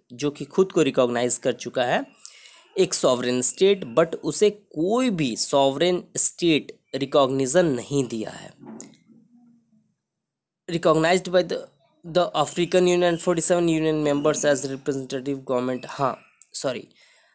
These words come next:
सहारवी रिपब्लिक को रिप्रेजेंट, ये सहारवी रिपब्लिक को ये रिकॉग्निशन मिल चुका है।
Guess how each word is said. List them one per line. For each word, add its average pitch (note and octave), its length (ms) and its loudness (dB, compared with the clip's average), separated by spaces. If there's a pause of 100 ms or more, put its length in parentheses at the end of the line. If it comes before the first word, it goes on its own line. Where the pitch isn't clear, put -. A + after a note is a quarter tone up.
(340)
सहारवी E3 480 2
रिपब्लिक E3+ 580 2
को F3 240 4
रिप्रेजेंट, D3 580 0 (300)
ये C3+ 640 0
सहारवी C#3+ 560 -2 (1000)
रिपब्लिक D3 680 0
को F3+ 400 4
ये C#3+ 380 2 (640)
रिकॉग्निशन C#3+ 600 2
मिल D3+ 240 2
चुका B2 340 -2
है। A2 200 -4